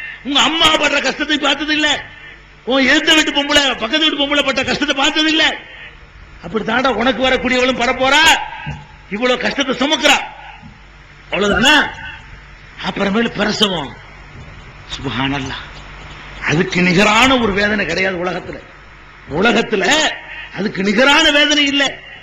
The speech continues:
எப்படிப்பட்ட வேதனை அது? கற்பனை பண்ணி பார்க்கணும். சின்னஞ்சிறிய ஒரு பாதையில போகும்போது எவ்வளவு பெருசு அது.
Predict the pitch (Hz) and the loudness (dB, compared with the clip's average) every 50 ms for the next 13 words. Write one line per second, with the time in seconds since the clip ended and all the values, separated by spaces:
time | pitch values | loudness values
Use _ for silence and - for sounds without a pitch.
0 | - - - - - 156 175 - 311 330 - - 294 269 269 269 277 302 311 311 | -20 -20 -20 -14 -8 -8 -6 -2 -2 0 2 2 2 2 2 2 2 2 2 2
1 | 311 302 302 311 302 285 240 180 - - - - - - - - - - - - | 2 2 2 4 4 2 2 0 -2 -6 -14 -18 -20 -20 -20 -20 -20 -20 -20 -20
2 | - - - - - 180 - - 277 277 262 247 226 208 233 247 - 247 240 233 | -20 -20 -20 -16 -14 -8 -4 0 2 4 4 4 4 2 2 0 2 0 0 0
3 | 214 - - 214 277 302 311 311 285 262 269 262 247 233 226 220 - - 220 214 | -2 -2 -2 -2 0 0 2 0 2 2 2 2 4 2 2 2 0 0 0 2
4 | 262 262 254 247 233 233 262 311 330 285 240 - - - - - - - - - | 2 2 2 0 0 2 2 4 4 2 2 -2 -8 -12 -14 -14 -14 -16 -18 -20
5 | - - - 233 285 320 302 269 294 285 277 294 311 311 294 294 302 311 311 302 | -20 -12 -6 0 2 2 2 2 0 0 0 2 2 4 4 4 4 4 2 2
6 | 302 294 226 202 311 302 302 311 302 277 202 - | 0 -2 0 0 0 2 2 2 2 2 0 -4